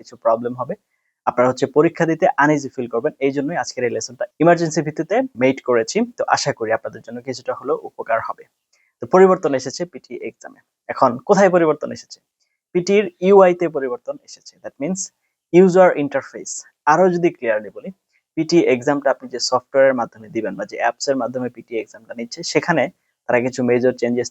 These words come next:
নিয়ে এসেছে এবং without any warning, কোনো ধরনের কোনো আগাম নোটিশ, কোনো কিছু ছাড়াই তারা হঠাৎ করে ইউআইটা পরিবর্তন করে ফেলেছে। এখন সামনে যারা পরীক্ষা দিবেন তাদের জন্য এটা জানাটা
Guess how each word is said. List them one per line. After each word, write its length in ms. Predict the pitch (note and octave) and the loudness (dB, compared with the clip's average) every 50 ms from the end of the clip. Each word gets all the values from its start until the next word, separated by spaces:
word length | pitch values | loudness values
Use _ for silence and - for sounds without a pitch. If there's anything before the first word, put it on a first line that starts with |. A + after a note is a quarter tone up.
| - | -8
নিয়ে 120 | B2+ B2 B2+ B2 | -6 -6 -6 -6
এসেছে 200 | - C3+ - - E3+ | -6 -10 -6 -4 -2
এবং 100 | E3 D#3+ C3+ A#2 A2+ | 0 0 -2 2 4
without 340 | C#3+ F#3 F#3 F#3 D3 E3+ - _ _ _ _ _ _ _ _ A#2 | 4 6 6 6 4 4 -2 _ _ _ _ _ _ _ _ -6
any 180 | B2 A#2+ B2+ C3 C3+ _ _ _ A#2 | -4 -4 -6 -8 -8 _ _ _ -6
warning, 300 | A2+ G#2+ - - - - - _ _ _ _ _ | -6 -6 -6 -10 -14 -16 -20 _ _ _ _ _
কোনো 120 | A#3+ B3+ B3+ A3+ | 4 4 6 6
ধরনের 240 | G#3+ G3 F#3 F3+ F3 E3+ | 6 6 4 4 2 0
কোনো 140 | D#3+ D#3 D#3+ C#3+ G#2 | -2 -2 2 2 2
আগাম 220 | A#2+ A#2+ C3+ C#3 C3+ B2+ | 2 2 0 -2 -2 -2
নোটিশ, 260 | B2+ A#2+ - D3 F#3 - - - _ _ _ _ _ _ _ _ | -6 -8 -8 -10 -12 -12 -14 -18 _ _ _ _ _ _ _ _
কোনো 140 | G3 G#3 A3+ G#3 - | 2 2 4 2 2
কিছু 180 | F3 E3 - F3 E3 - | 0 -4 -4 -4 -4 0
ছাড়াই 220 | - C#3 C#3 C#3 C#3 | 0 2 2 2 2
তারা 120 | C#3 C3+ B2+ - | 0 -2 0 0
হঠাৎ 200 | C#3+ C3+ F3 - _ - | -2 -2 -2 -6 _ -2
করে 120 | D3+ D3 C3+ - | -2 -2 -2 -2
ইউআইটা 280 | G#2 A#2+ A#2+ A#2 A#2 - G#2+ - | -2 -2 -2 0 -2 -4 -6 -6
পরিবর্তন 340 | B2 A#2+ A#2+ A#2 - - A#2 G#2+ | -8 -6 -6 -6 -6 -10 -20 _
করে 120 | - G#2+ A2 - | -12 -12 -12 -10
ফেলেছে। 280 | A2+ A#2 A2+ - - F3 - A#2+ | -12 -12 -10 -6 -6 -6 -6 -6
এখন 160 | A#2+ - - - _ _ _ _ _ _ _ _ _ _ _ _ _ - | -10 -12 -16 -20 _ _ _ _ _ _ _ _ _ _ _ _ _ -4
সামনে 200 | - C3 C3+ C#3+ C#3 | -2 0 0 2 4
যারা 120 | D3 C#3+ C#3 C#3 C#3 | 4 4 4 2 0
পরীক্ষা 260 | C3+ C#3 C3+ - C#3 C#3 | -2 -4 -4 -6 -8 -6
দিবেন 160 | C#3+ F#3 G3+ - | -6 -8 -2 -4
তাদের 180 | A#2+ A#2 A#2+ A#2 | -4 -4 -4 -12
জন্য 120 | A#2+ B2 B2 A#2 | -14 -14 -14 -12
এটা 120 | A#2 A2+ A#2 | -12 -10 -10
জানাটা 220 | A#2+ A#2+ B2 A2+ | -10 -10 -8 -10